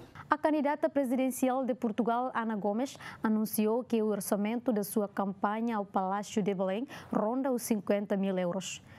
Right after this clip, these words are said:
Recordou haver um limite de até cem euros por contribuinte individual.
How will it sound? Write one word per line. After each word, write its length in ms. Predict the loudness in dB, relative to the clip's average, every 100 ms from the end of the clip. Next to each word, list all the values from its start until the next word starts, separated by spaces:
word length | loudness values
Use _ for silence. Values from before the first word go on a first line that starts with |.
| -12 -2
Recordou 460 | 0 0 0 0 0
haver 340 | 0 0 0
um 160 | 2 2
limite 540 | 2 2 0 2 2
de 180 | 2 2
até 280 | 0 0 -2
cem 420 | 2 2 2 0
euros 300 | 0 -2 -4
por 240 | -2 -2
contribuinte 760 | 0 0 2 2 2 2 2 0
individual. 640 | 2 2 2 0 -2 -4